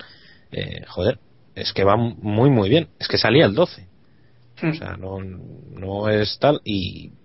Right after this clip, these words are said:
Speaker 1: y acabó octavo, que, joder, que son unos puntitos muy majos y que le vuelve a untar el morro a, a Di Resta. Y no sé si el cambio a, a Sauber le irá bien o no, pero, vamos, está pidiendo a
Speaker 2: Eso
Speaker 1: gritos un,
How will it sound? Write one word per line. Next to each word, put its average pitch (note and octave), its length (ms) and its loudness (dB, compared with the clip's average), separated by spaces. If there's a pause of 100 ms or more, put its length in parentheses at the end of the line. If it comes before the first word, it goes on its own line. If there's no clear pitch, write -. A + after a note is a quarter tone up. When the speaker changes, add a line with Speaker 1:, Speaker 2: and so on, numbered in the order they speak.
Speaker 1:
y G2 200 -6
acabó F#2+ 300 0
octavo, A2+ 360 4
que, C3 200 0
joder, A#2 220 -6
que C3 60 -6
son G#2 160 -10
unos A2 180 -4
puntitos A2+ 560 0 (420)
muy A#2 200 4
majos C3 360 4
y C#3 60 -2
que A2 80 0
le G2+ 60 4
vuelve G2+ 240 0
a - 20 2
untar G#2+ 240 2
el G#2+ 80 2
morro A2+ 400 2
a, G#2+ 480 0
a G2+ 260 -4
Di F#2+ 120 -4
Resta. A2+ 480 2 (600)
Y G#2+ 100 -6
no A2 160 2
sé B2+ 160 4
si - 100 2
el A2+ 140 4
cambio A#2 300 4
a, G#2+ 260 4
a G#2 180 -6
Sauber A2 340 4
le G#2+ 100 2
irá G#2 140 4
bien G#2 180 2
o G2 60 -6
no, A#2 140 -2
pero, F#2+ 600 2 (360)
vamos, F#2 760 -4
está A2 240 0
pidiendo A2+ 300 2
a A2 40 6
Speaker 2:
Eso D#3 120 6
Speaker 1:
gritos A#2+ 300 2
un, A#2+ 100 -12